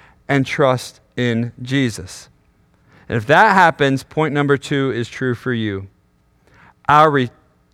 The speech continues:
our redemption has been secured once for all. Our redemption. The debt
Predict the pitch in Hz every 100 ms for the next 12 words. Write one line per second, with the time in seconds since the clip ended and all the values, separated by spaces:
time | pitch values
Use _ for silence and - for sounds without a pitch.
0 | - 139 151 147 135 196 233 226 - 120
1 | 104 127 139 _ _ _ _ _ _ _
2 | _ _ 143 139 - - - - - 131
3 | 139 147 156 - - 139 131 127 127 127
4 | 135 - - - _ - 131 123 120 107
5 | - 131 147 165 170 160 - _ _ 143
6 | 139 123 139 139 - - 90 92 _ _
7 | _ _ _ _ _ _ _ _ _ _
8 | _ _ - 143 120 165 196 226 - 123